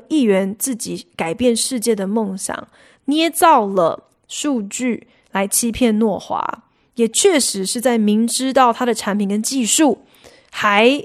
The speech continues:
不成功的情况之下，就进行了临床实验。在她的思维当中，这就是创新的过程啊。当你想要去改变现况的时候，你一开始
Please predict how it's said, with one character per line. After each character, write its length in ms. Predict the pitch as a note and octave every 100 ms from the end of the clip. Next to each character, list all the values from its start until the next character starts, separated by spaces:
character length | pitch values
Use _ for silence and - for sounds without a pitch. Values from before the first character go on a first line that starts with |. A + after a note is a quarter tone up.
| - _ _ -
不 100 | D#4+
成 280 | - A3
功 140 | G#3+ B3+
的 40 |
情 160 | A3+ G3
况 180 | G3 G3
之 200 | G3 F#3
下， 400 | - G3+ - - _ _ -
就 380 | - A#3 G#3 -
进 240 | - D#4+ A3+
行 240 | - E3
了 300 | F#3 F3+ - -
临 180 | F#3+
床 320 | G3 G3 F#3+ F#3+
实 300 | - F#3 F#3
验。 400 | G3+ - A3 G#3+ _ _ _ _
在 160 | - F4
她 180 | E4 E4+
的 80 | C#4
思 300 | - D4 E4
维 160 | A3
当 220 | G#3 G#3
中， 340 | G#3 G#3 G#3 G#3+ _ _ _ _
这 180 | - F4+
就 160 | C#4+ D#4
是 120 | D#4
创 280 | - E4 C#4
新 140 | D4
的 80 | C#4
过 200 | D4+ D4
程 260 | - G#3 G#3
啊。 280 | G3+ G#3 - _ _ _ -
当 200 | F4 F4
你 120 | E4
想 220 | - G#3
要 200 | A3 B3
去 220 | A#3 C#4
改 280 | A#3 - G3
变 240 | A#3+ C4+
现 240 | B3 C4+ A3+
况 240 | A#3 A#3
的 80 | F#3+
时 220 | F3+ -
候， 320 | - F3+ - - _ _ _ _
你 60 | -
一 100 | E4+
开 340 | - - F4+
始 400 | F4+ - E3 -